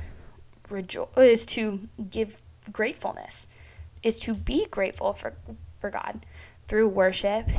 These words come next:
and through prayer and just in our everyday lives. So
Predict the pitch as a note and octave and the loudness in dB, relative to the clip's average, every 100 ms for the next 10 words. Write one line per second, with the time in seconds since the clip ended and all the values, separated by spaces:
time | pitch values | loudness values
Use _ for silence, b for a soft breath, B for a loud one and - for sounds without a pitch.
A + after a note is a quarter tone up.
0 | - G#3 G3 A3+ A3+ - G3+ F#3+ F#3+ G3+ | 0 -4 -6 -6 -6 -2 0 0 -2 -4
1 | A3+ B B - G3 F#3+ G#3 - - G#3+ | -8 B B -12 -8 -8 -4 -4 -4 -6
2 | A#3 - A#3 D4+ C4+ F#3 - - - - | -6 -6 -6 -2 -2 -2 -8 -8 -10 -10
3 | - - b b b b b b b b | -12 -20 b b b b b b b b
4 | b - - C4+ C4 | b -16 -2 0 0